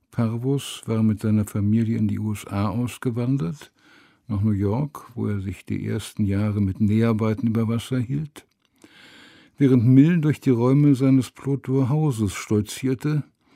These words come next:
und sich als Geschäftsmann aufführte.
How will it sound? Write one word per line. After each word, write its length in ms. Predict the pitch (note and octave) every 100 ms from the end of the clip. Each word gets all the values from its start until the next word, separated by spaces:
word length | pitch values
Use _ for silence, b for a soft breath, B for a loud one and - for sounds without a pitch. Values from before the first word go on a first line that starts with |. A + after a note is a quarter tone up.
| b b -
und 180 | B2+ A#2
sich 280 | B2+ B2 B2+
als 240 | B2+ -
Geschäftsmann 760 | - A#2+ D#3 C#3+ - - A#2+ G#2+
aufführte. 600 | F#2 A2 - A#2 G#2 G#2+